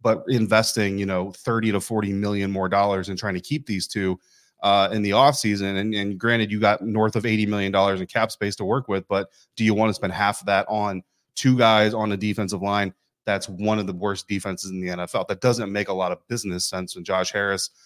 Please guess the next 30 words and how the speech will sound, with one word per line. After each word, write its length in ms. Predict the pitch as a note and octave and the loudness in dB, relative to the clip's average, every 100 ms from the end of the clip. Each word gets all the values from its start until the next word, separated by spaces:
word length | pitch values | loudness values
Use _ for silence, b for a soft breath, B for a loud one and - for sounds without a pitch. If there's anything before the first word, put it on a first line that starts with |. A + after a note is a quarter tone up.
| b - | b -6
the 60 | |
new 120 | G#2 G2+ | -2 0
owner 140 | G2+ | 0
of 60 | F#2+ | -4
the 80 | |
Commanders, 520 | - G#2+ G#2+ G2+ F#2 - A#2 | -4 -2 0 0 -2 -8 -10
he's 160 | A2+ G2+ | -6 -4
a 60 | |
businessman 480 | F2+ B2+ G2+ F#2+ F2 | 0 0 0 -6 -8
first 240 | E2+ G2 - | -6 -8 -8
and 100 | G#2+ | -8
foremost. 400 | B2+ G2 F#2 - | -8 -8 -10 -4
So 280 | A#2+ G2+ b b _ _ _ | -2 -2 b b _ _ _
I 80 | B2+ | 2
think 180 | C3+ C#3 | 4 6
that's 240 | B2 B2 | 6 6
really 260 | A2+ A#2 A2+ | 4 4 4
the 80 | G2 | 2
biggest, 580 | F2 G#2+ G#2 F#2+ - A2+ | 2 2 4 0 -2 -4
the 80 | |
biggest 500 | F#2 A2 G2+ G2 - | 0 2 2 0 -2
push 300 | - G2 - | -4 -4 -4
to, 240 | - G#2 G2 | -6 -6 -6
to 160 | - | -8
get 180 | G#2 G#2 | -6 -6
this 180 | G#2 F2+ | -4 -4
done. 320 | - F#2+ F#2+ | 0 0 0
And 120 | F#2+ | -2
then 180 | G2 F#2 - b b | -2 -2 -4 b b
also 260 | G2 G#2+ | 4 4